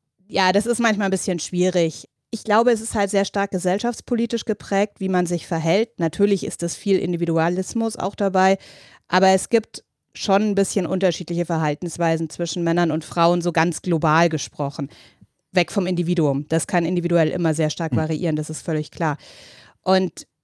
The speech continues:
Speaker 1: es ist schon in einen, ich sag mal, weiblich dominierten Bereich, äh, oder in einer Gruppe, nicht Bereich, oft zumindest für mich angenehmer, Sachen zu lernen. Ich empfinde es häufig als ein bisschen zugewandter.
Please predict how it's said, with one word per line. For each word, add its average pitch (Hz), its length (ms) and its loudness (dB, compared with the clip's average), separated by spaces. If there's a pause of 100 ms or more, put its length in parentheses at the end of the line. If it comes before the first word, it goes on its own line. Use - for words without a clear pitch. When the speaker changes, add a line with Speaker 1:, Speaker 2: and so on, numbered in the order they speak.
(240)
Speaker 1:
es 180 140 0
ist 220 300 0
schon 208 480 2
in 190 160 0
einen, 180 500 2
ich - 80 -10
sag 190 220 -2
mal, 175 260 0
weiblich 185 420 0
dominierten 196 680 0
Bereich, 175 720 2
äh, - 220 -12
oder 170 220 -2
in 170 80 0
einer 165 180 0
Gruppe, 202 480 2
nicht 175 200 -4
Bereich, 170 560 -2 (260)
oft - 480 -2 (560)
zumindest 208 400 2
für 196 100 -2
mich 208 300 0
angenehmer, 220 600 0
Sachen 196 320 -4
zu - 160 -4
lernen. 185 600 0 (460)
Ich 233 200 0
empfinde 208 500 2
es - 200 -4
häufig 196 460 0
als 180 180 -2
ein 185 160 -2
bisschen 175 720 0 (720)
zugewandter. 220 1000 0